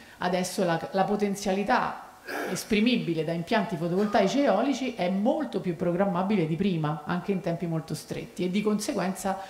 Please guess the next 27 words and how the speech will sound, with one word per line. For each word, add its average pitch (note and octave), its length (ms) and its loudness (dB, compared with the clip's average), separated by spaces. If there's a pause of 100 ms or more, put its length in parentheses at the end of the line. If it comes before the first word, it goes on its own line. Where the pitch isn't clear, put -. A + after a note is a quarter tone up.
(220)
anche G3+ 260 0
la E3+ 100 6
necessità F3 540 2
di E3 120 2
accumuli F#3 500 2
diventa, D#3+ 520 0 (400)
eh, D#3 240 -2
più G3+ 160 0
programmabile. D#3 840 0
Ovviamente B3 800 4
uno A3 180 0
dei E3 120 -2
sistemi F#3 380 -2
di F#3 80 -2
accumuli F#3 340 0
che D#3+ 140 -2
già G#3+ 140 2
conosciamo F#3 600 2
e - 20 -2
sperimentiamo E3+ 640 0
da E3+ 100 2
più D#4 200 2
anni G#3 280 0
è A#3 260 0
quello F#3 200 2
dei F#3 120 2
pompaggi, D#3 640 -2